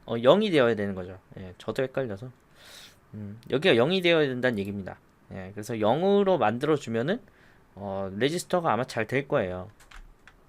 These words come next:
다시 한번 들어가 보죠. 예, 이번, 이번 건 좀 복잡하네요. 그죠?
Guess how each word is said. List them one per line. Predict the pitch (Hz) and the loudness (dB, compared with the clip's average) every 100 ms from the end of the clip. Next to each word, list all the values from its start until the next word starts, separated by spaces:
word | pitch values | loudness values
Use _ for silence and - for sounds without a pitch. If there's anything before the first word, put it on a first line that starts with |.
| - - - - - | -10 -10 -10 -20 -20
다시 | - 117 | -14 -8
한번 | 113 | -8
들어가 | 104 107 104 | -6 -4 -4
보죠. | 92 95 - - - | -4 -8 -10 -20 -16
예, | 98 98 92 - _ | -14 -12 -16 -20 _
이번, | 107 110 - | -4 -4 -4
이번 | 117 113 | -8 -4
건 | 110 | -4
좀 | 120 110 - _ _ _ _ _ | -4 -8 -14 _ _ _ _ _
복잡하네요. | - 113 117 151 135 101 | -12 -10 -4 -2 0 -2
그죠? | 120 110 | -4 -8